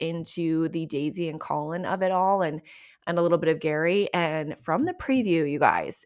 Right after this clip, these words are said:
it looks <laughs> like it's Colin and Gary against Daisy. And them being like, "You're not listening to us. You're irrational."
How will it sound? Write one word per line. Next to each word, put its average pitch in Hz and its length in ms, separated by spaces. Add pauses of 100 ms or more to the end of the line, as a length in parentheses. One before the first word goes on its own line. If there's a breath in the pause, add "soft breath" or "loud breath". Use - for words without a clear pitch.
it 170 300
looks 170 420
<laughs> - 20
like 170 500 (720 loud breath)
it's 165 360 (460)
Colin 185 680
and 214 260
Gary 147 560
against 143 640 (180)
Daisy. - 680 (520 loud breath)
And 165 360
them 156 220
being 170 180
like, 147 240
"You're 156 100
not 147 280
listening 220 480
to 202 160
us. 170 720
You're 156 480
irrational." 196 1120